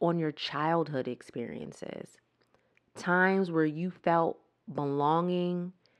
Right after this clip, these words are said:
and valued, and the moments where that shifted.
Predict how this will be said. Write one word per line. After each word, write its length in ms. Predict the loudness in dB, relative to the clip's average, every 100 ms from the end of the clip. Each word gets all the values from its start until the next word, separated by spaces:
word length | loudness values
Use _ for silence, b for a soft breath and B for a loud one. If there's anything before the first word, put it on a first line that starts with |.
| _ -6
and 260 | -4 -4 -2
valued, 720 | 2 2 2 0 -2 -2 -6 _ _ _ _ _ _ _ 0
and 220 | 2 4
the 80 | 2
moments 640 | 0 2 2 2 2 -2 -6
where 300 | 2 4 4
that 260 | 2 -2 -4
shifted. 680 | -2 -2 -2 -8 -12 -12